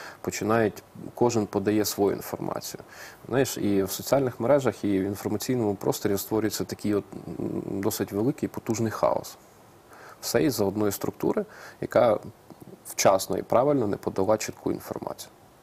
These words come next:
І потім, коли ті ж самі волонтери чи журналісти приїжджають, е, на передову,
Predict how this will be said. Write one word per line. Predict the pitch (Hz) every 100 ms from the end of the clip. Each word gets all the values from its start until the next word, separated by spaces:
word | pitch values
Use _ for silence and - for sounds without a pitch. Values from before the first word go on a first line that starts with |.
| - - - - - - - - -
І | 107
потім, | 165 185 147
коли | - 123 135 110 -
ті | - 135
ж |
самі | - 110 117
волонтери | 101 95 92 107 - -
чи | -
журналісти | 95 92 95 117 - 92
приїжджають, | - 92 92 101 98 87 - - - - - - -
е, | 92 90 85 69 73 -
на | 101
передову, | - 87 92 98 120 131